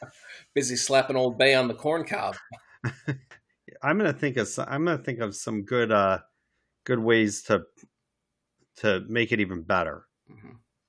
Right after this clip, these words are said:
Speaker 1: I think we should have a corn on the cob eating contest. That's what we're doing.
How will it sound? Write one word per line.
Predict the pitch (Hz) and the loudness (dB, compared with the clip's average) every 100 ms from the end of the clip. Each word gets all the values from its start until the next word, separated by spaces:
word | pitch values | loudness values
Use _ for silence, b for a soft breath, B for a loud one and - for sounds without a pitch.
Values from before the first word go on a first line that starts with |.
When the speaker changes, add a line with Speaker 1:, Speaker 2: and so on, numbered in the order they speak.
| _ _ _ - | _ _ _ 0
Speaker 1:
I | 151 | 2
think | 294 | 4
we | 330 | 4
should | 190 | 6
have | 139 | 4
a | 131 | 2
corn | - 160 | 0 2
on | 151 120 | 2 0
the | |
cob | - 139 123 | 0 2 2
eating | 110 90 | -2 -6
contest. | - 98 90 92 95 82 - _ _ b b b b 139 | -8 -6 -6 -4 -4 -6 -12 _ _ b b b b 4
That's | 175 226 | 6 6
what | 247 190 | 4 6
we're | 170 | 6
doing. | 143 156 127 | 6 4 4